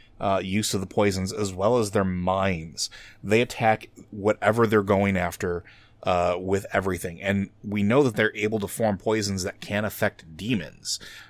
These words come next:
which is also very interesting because when they're fighting them, you would think that the demons, if they're not part of, uh, Sanctuary, wouldn't be affected by, by natural herbs or whatever the case,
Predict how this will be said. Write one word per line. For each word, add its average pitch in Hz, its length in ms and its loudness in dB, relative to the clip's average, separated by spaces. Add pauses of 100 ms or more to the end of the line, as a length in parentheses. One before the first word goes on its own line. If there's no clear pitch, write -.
which 98 520 0 (120)
is 95 160 -2 (100)
also 127 320 4
very 95 400 0
interesting 90 680 -6
because 92 520 -2 (300)
when 98 200 2
they're 95 140 0
fighting 147 360 0
them, 98 340 0 (300)
you 120 160 0
would 123 140 2
think 170 380 -4
that 139 140 0
the 110 140 -6 (200)
demons, 120 680 0 (400)
if 110 160 -4
they're 107 140 2
not 104 400 0
part 113 300 0
of, - 360 -8
uh, 101 280 -2
Sanctuary, 110 420 -2
wouldn't 98 400 -2
be 101 220 -4
affected 95 440 -4
by, 85 140 -10 (420)
by 92 520 2 (100)
natural 107 800 0
herbs 87 540 0
or 101 180 -2
whatever 92 300 0
the 87 80 -10
case, - 520 -4